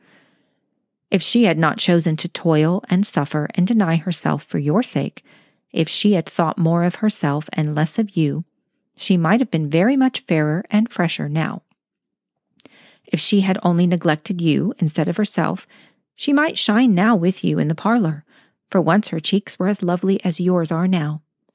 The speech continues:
She might have found more rest and less hard work if she had not chosen to spend so many hours in stitching away on frocks,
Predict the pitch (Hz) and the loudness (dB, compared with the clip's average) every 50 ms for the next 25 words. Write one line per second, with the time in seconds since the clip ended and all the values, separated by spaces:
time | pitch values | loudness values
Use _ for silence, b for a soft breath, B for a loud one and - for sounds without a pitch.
0 | b b b b b b b b b _ - - - 180 165 170 175 202 - 240 | b b b b b b b b b _ -8 -4 -2 0 2 2 2 0 0 -2
1 | 214 - - 196 202 208 196 - - 170 156 156 180 170 175 160 170 220 - - | -2 0 2 2 4 2 2 0 0 0 2 2 2 2 2 2 2 0 0 -4
2 | - - - _ _ - - 180 170 170 165 175 190 - - 214 220 269 277 262 | -8 -14 -16 _ _ -2 0 0 2 2 2 0 0 -2 -2 -2 0 0 0 0
3 | 302 302 240 233 - 165 165 - - 185 175 175 180 156 147 - - - - 175 | 0 0 0 -2 -4 -6 -4 -2 0 0 0 2 2 0 -2 -2 -2 -2 0 0
4 | 160 156 165 160 156 - 180 - - - 160 151 151 151 - - - - 202 214 | 0 0 -2 -4 -4 -6 -8 -8 -6 -4 -4 -4 -4 -6 -6 -6 -2 0 0 2
5 | 233 240 240 233 233 - 180 170 165 156 160 160 - 175 156 - - - - - | 2 2 2 2 2 2 0 0 0 -2 -4 -4 -4 -6 -6 -6 -6 -8 -4 -2
6 | - 220 - - 226 214 220 196 175 165 160 165 - - 165 165 180 - - - | -2 -2 0 0 0 2 2 2 0 0 0 -2 -2 -2 -2 -4 -4 -4 -4 -2
7 | 190 190 208 - - - - - | -2 0 -2 -2 -6 -10 -18 -18